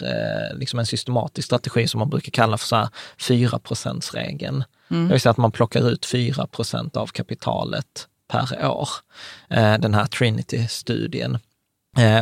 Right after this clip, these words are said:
Speaker 1: och den kan ju många gånger vara enklare, för då har man en portfölj, man plockar ut fyra procent. Men jag, återigen så tror jag att det där är lite i teorin. Jag tror att det är få av våra sparare som bara har en depå.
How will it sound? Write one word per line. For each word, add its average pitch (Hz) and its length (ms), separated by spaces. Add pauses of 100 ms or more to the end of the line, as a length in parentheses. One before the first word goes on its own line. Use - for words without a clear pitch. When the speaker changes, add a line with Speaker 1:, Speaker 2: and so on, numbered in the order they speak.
Speaker 1:
och 123 140
den 127 280
kan 120 100
ju 117 80
många 135 240
gånger 117 300
vara - 100
enklare, 123 380
för - 60
då 120 60
har 113 80
man 113 100
en 156 180
portfölj, 120 360
man 113 140
plockar - 240
ut 113 160
fyra - 420
procent. - 480 (460)
Men 131 260
jag, 143 300
återigen 135 260
så 120 100
tror 139 140
jag 117 60
att 107 60
det 120 80
där 117 180
är 117 60
lite 117 260
i - 40
teorin. 120 480
Jag 127 100
tror 120 220
att 135 100
det 120 80
är 113 40
få - 220
av 117 160
våra 123 160
sparare 113 320
som - 160
bara 107 160
har 58 240
en 120 420 (100)
depå. - 480